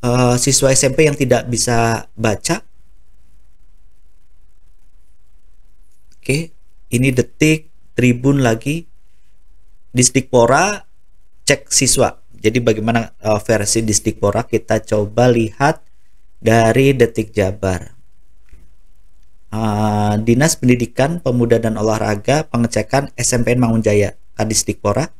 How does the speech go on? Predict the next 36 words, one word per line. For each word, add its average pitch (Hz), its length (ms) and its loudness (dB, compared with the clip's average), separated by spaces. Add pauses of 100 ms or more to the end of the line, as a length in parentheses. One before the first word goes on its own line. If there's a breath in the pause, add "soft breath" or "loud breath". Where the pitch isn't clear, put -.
(220)
Pak 104 340 -2
Agus 104 300 -6
Nurdin, 110 400 -2 (240)
beliau 104 320 2
guru 107 220 0
saya. 135 320 2 (520 soft breath)
Dari 110 160 6
informasi 123 560 4
yang 139 80 2
diterima 127 480 4
ada 120 240 4
tiga 110 320 0
puluh 113 160 2
enam 113 240 0
siswa. 113 320 0 (240)
Tadi 110 320 2
dua 131 160 6
puluh 110 80 0
sembilan, 113 360 4 (120)
ada 117 160 4
yang 113 80 6
tiga 110 240 2
dua, 117 240 4 (160)
ada 127 240 0
yang 123 160 6
tiga 104 320 -2
enam. 95 160 -2 (1400)
Eh, 113 160 2
tidak 117 320 4
bisa 117 160 2
menulis 123 240 4
dan 113 240 2
membaca, 113 640 4
kemudian 123 400 4
kita 120 320 0
baca 107 480 0